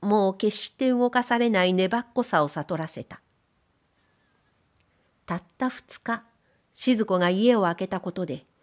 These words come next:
峰に手紙で知恵を求めた必要もなくなり、野村の決意はますます固まったのだろう。必要以上に何度も頭を下げながら、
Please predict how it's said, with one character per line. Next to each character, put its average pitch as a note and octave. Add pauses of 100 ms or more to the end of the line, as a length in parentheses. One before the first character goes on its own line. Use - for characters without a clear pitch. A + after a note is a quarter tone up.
(420)
峰 B3
に G3
手 G3+
紙 A#3+
で A#3+
知 B3
恵 C4+
を A#3+
求 F3+
め F#3
た E3
必 -
要 A3+
も G#3+
な F#3+
く F#3+
な F3+
り、 F3 (680)
野 E3+
村 G#3
の G#3
決 G#3
意 D3+
は D3 (320)
ま F#3
す -
ま C4+
す -
固 F3+
ま A3+
っ A3
た A3
の E3+
だ D3
ろ C#3
う。 - (1700)
必 -
要 A#3+
以 A#3
上 F#3+
に F3+
何 A#3
度 F#3
も E3+
頭 G3+
を E3+
下 E3
げ F3+
な F3
が D3+
ら、 -